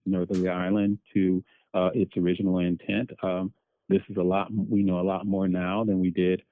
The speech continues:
uh, before, um, this, uh, museum campus, uh, framework. So, um,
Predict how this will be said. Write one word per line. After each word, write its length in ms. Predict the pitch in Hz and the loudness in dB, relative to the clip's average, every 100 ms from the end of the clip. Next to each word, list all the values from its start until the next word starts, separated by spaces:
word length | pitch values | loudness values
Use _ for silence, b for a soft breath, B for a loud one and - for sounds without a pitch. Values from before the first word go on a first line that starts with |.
| _ _ 95 | _ _ -4
uh, 280 | 92 90 | -2 -2
before, 800 | 90 95 - 90 92 92 95 95 | -2 -4 0 2 2 2 0 -2
um, 400 | 98 90 98 101 92 | -4 -4 -4 -4 -4
this, 280 | 107 90 - _ - - | 0 0 -2 _ -16 -8
uh, 160 | 95 95 | -6 -2
museum 440 | 92 90 95 90 | -2 0 -2 -2
campus, 500 | - 92 90 90 87 - _ _ _ _ 95 | -4 -6 -4 -4 -4 -6 _ _ _ _ -6
uh, 300 | 90 90 95 _ | -6 -6 -8 _
framework. 480 | 104 123 85 - - - | 0 2 0 -4 -10 -2
So, 420 | 98 95 92 92 - | 0 2 2 0 -2
um, 340 | 90 90 | -4 -4